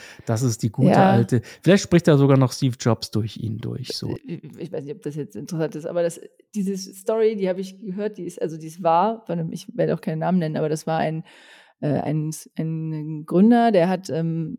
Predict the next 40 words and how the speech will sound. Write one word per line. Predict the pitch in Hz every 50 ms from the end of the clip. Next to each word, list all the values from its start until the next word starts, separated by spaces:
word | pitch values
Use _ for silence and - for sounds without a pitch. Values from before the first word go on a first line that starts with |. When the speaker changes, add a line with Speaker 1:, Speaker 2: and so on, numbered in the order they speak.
| - -
Speaker 2:
also | 165 160
mit | 160 165 156
seinem | - 156 147 156 156 156 165 - -
St-, | - - _ - - 190
Startup | - - - 160 165 185 - - 175 180 - _ _
lang-, | - 165 190 101 147 151 156 - -
länger | 175 170 175 208 214 190
mit, | 185 175 165 - - - _ _ _ _ _ _ _ _ _ _ _ _ _ _ - -
haben | - - 185 185
die | 170
mit | 170 165 -
Apple | - 190 - 202 185
verhandelt, | 180 - 160 165 180 190 196 185 175 175 175 - -
ähm, | 135 156 156 156 156 156 - - _ - - - - - _ _
die | - 143
wollten | 147 151 165 175 170
die | 151 -
kaufen, | - 190 185 196 196 202
der | 175
hat | 151 -
da | 170 156
mit | 156 151 -
den | 151 147 151 147 156 -
Anwälten | 139 190 196 214 220 208 - 220 214 214
monatelang | 208 202 208 196 196 196 196 185 190 190 190
geredet | 190 175 175 180 185 196 196 190 190
und | - - 170 170 165 - 165
dann, | 156 160 160 165 165 147
ähm, | - 151 147 147 151 151 151 151 151 151
gab's | - - - - 180
halt | 151 -
ein | 151
Angebot | - 156 175 190 185 190 - -
auf | - -
dem | 190 185
Tisch | - 196 190 185 -
und | 160 165 151
dann | 151 151 156 160 165 160 160 156 151 147
war | 151 147 156 160
so, | 180 160 151 147 147 135 107